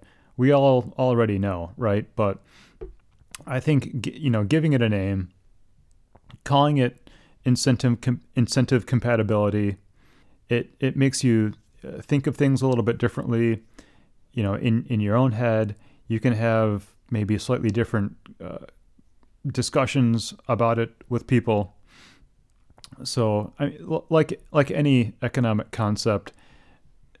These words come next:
it's, it's probably gonna be common sense, right? But, um,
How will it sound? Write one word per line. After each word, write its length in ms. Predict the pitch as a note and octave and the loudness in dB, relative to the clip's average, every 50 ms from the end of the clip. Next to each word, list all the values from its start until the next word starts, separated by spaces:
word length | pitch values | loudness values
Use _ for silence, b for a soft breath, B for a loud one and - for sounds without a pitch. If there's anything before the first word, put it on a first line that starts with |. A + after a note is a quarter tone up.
| _ _ _ - | _ _ _ 0
it's, 440 | D3 D3 - - - - - - - - | 0 0 2 -2 -6 -6 -8 -10 -6 -6
it's 200 | D3 C3 - - | -4 -4 -4 -8
probably 400 | - _ - F3 E3+ D3+ D3 C3 | -10 _ -2 -2 0 0 0 0
gonna 180 | C3+ C3 B2 | 2 2 2
be 240 | A2+ G#2 A2 G#2 G2+ | 2 2 0 0 0
common 400 | - - C#3 C3 A2 G2 F2+ F2 | -2 -2 0 0 0 0 -2 -4
sense, 460 | - - - A2 F2+ E2+ - - - - | -6 -4 -4 -4 -4 -6 -10 -14 -12 -6
right? 320 | A2+ A2 G#2 G#2+ G#2+ - b b b b b b _ | -2 0 0 0 -2 -4 b b b b b b _
But, 340 | - G#2 G2 G2 - - _ _ _ _ _ _ _ _ _ _ _ | -2 -2 -2 -2 -4 -6 _ _ _ _ _ _ _ _ _ _ _
um, 360 | - F#2 F#2 F2 F2 F2 E2+ | -10 -8 -8 -8 -8 -10 -12